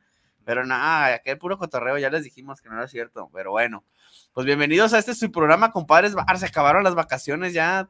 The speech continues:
compadre, no sé cuántos días faltamos, una semana, dos semanas, ¿no?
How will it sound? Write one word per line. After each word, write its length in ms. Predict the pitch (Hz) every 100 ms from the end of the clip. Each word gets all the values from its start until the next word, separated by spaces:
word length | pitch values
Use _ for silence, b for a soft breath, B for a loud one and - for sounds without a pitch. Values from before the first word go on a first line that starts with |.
| -
compadre, 340 | 143 156 175 185
no 100 | 180
sé 120 | 190
cuántos 260 | 190 185 190
días 120 | 180
faltamos, 400 | 196 185 175 190
una 180 | 170 196
semana, 320 | 180 156 214 190
dos 180 | 147
semanas, 380 | 185 160 165 196
¿no? 160 | 208